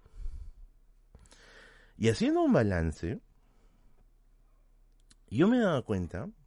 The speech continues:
de que se reían mucho. A mí me gusta hacer chistes bien elaborados. No, ni billetera, yo era pobre. <laughs> O sea,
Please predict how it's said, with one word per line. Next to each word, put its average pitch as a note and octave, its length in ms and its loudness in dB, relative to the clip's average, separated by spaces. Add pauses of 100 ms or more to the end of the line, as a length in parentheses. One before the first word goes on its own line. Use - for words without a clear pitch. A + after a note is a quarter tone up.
(1200)
de G2 160 -4
que - 100 -10
se F#2 120 -6
reían D#2 320 -4
mucho. F#3 440 -4 (1000)
A - 80 -6
mí G3+ 80 0
me E3+ 80 2
gusta A#2 140 0
hacer A2 140 0
chistes F2 260 -6
bien E2 140 -4
elaborados. - 600 -8 (220)
No, C#3 160 0
ni A2 160 0
billetera, G#2 500 0
yo A#2 100 0
era C3 120 2
pobre. E2+ 440 -2
<laughs> - 60 -10
O - 40 -4
sea, - 180 2